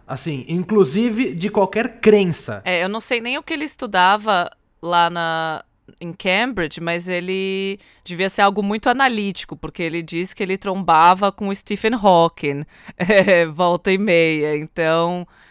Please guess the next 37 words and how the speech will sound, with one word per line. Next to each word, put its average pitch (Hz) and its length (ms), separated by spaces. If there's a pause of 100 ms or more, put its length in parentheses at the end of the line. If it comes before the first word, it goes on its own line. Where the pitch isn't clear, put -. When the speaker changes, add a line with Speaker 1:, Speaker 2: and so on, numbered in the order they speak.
(160)
Speaker 2:
que 226 100
turminha 220 640
Speaker 1:
Eu 151 60
quero 180 180
Speaker 2:
também. 160 240
Speaker 1:
beber 160 220
da 220 140
água 180 280
dessa 220 300
faculdade, 208 760
né, 151 300
meu, 131 220
desse 139 260
lugar 208 460
aí, 262 320 (100)
<laughs> - 100
porque 151 600 (400)
pessoas 180 640
muito 190 580
interessantes 233 840
saíram 196 400
de 185 100
lá. 175 280
<laughs> 508 80 (1600)
Speaker 2:
É, 208 220
e 185 120
aí 196 180
ele 226 140
escreveu 240 360
esse 254 200
livro, 233 420
que - 80
é 240 60
O 220 40
Poder 214 380
do 214 120
Agora 220 720